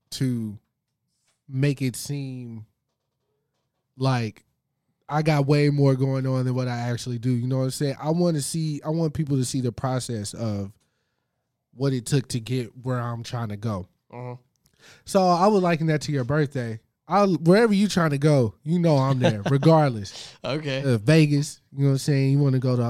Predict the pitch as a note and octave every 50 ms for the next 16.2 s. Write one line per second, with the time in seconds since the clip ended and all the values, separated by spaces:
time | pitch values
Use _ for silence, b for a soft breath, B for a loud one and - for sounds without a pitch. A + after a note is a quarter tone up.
0 | A#2 - - B2 C3 B2+ C#3 D3 D#3 D3+ D3+ D3+ C#3+ C#3+ D3 - _ _ _ _
1 | - B2+ B2 B2 B2+ B2 A2 G2 F#2 - - - - - - - - C3+ A#2 F#3
2 | F3+ - D3 C#3+ C#3 C3+ C3+ C3 C3 C3 B2+ C3 B2+ A#2 - - B B B B
3 | B B B - D#3+ D#3+ D#3 D#3 D3+ C#3 - E3 D3+ D3+ D#3 D3+ C#3+ C#3 D#3 D#3+
4 | E3 D#3 D3 C#3+ C#3 C#3+ C#3+ C#3 C3+ B2+ B2+ C3+ B2+ C3 D3 D#3+ D#3+ D#3+ D#3 D#3
5 | D#3 D#3 D#3+ - _ _ _ _ _ _ _ _ _ _ _ _ _ _ _ -
6 | - F3+ E3+ - E3+ D#3+ F3 F3+ F3+ F3 E3+ E3 E3 E3+ F3 - _ - E3 -
7 | - D4 D4 C4+ A#3 A3 A#3 B3+ C4 B3+ B3+ G#3+ - G#3+ A3+ A3+ A3 A3 B3+ A#3+
8 | B3 - - _ _ _ _ _ _ _ _ _ _ _ _ _ _ _ _ _
9 | _ _ _ _ _ _ _ _ - A2+ G#2+ A2 A#2+ C3+ - - C3 F3 - -
10 | G2 G2+ - - B3 E3+ - - - - - C4+ G3+ C#3 - - B B B B
11 | B B - A3 G3+ F#3+ F3+ E3+ E3 F3 F#3+ - G#3 F3 F3 E3 D#3+ E3+ E3 D#3+
12 | D3 C3 B2+ D3+ D#3+ F3 E3+ D#3 D#3+ D3 C3+ B2+ B2+ B2+ A2+ A#2+ A#2 A2+ - -
13 | B2 A2+ - C3 C3+ C#3+ D3+ E3+ E3 F3 F3 E3 E3+ D#3+ - F3+ E3+ E3 E3+ D#3+
14 | E3 F3+ F3+ F3 D#3+ D#3+ - - D#3+ D#3 D3+ D3+ D3+ D#3 D#3+ D#3+ D3+ D3+ D3 D3+
15 | D3+ D3+ D3 - D#3 C3 - - F3 - A#3+ B3 A3+ F#3+ - - F3+ D3+ B2+ A2+
16 | A2 C#3+ D3+ C#3